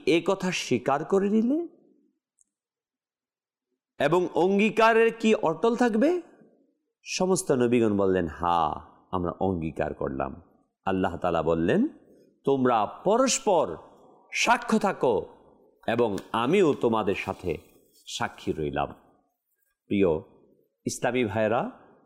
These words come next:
ও মাদানী চ্যানেলের দর্শকবৃন্দ, আল্লাহ সুবহানাহু ওয়া তাআলা পবিত্র কালামুল্লাহ শরীফের মধ্যে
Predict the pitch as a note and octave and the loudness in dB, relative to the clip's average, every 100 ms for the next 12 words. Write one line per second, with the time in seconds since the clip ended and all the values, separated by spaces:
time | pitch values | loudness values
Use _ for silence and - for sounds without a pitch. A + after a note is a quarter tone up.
0 | _ E3+ D3+ A#2 A2 B2+ C3+ A#2+ A#2 A2 | _ -2 2 0 2 0 0 0 0 2
1 | G2+ G2 - - _ - G2+ - G#2 C#2 | 2 2 0 -12 _ -6 -6 -4 -6 -6
2 | D2+ D2 C#2+ C#2 _ _ _ _ - G#2 | -6 -6 -6 -8 _ _ _ _ -2 0
3 | F#2 F2 - E2+ - F#2+ F#2+ F#2 F#2+ F2+ | 0 0 -4 -6 -4 -4 -4 -4 -4 -2
4 | E2+ F2 G#2+ A#2 B2+ D3+ F3+ - - - | -2 -2 -2 0 0 -2 -4 -12 -20 -20
5 | _ _ _ C#3 D3 G#3 E3+ B2 C#3 G#3+ | _ _ _ -2 0 2 2 2 0 -6
6 | - _ _ _ _ _ _ - C3+ D3+ | -18 _ _ _ _ _ _ -2 2 2
7 | F#3 G#3+ A3 A3+ G3 E3 D3+ - D#3 B2 | 4 4 4 2 0 0 0 0 -2 0
8 | G#2+ F#2+ A#2+ G#2 F3 | -2 0 2 2 0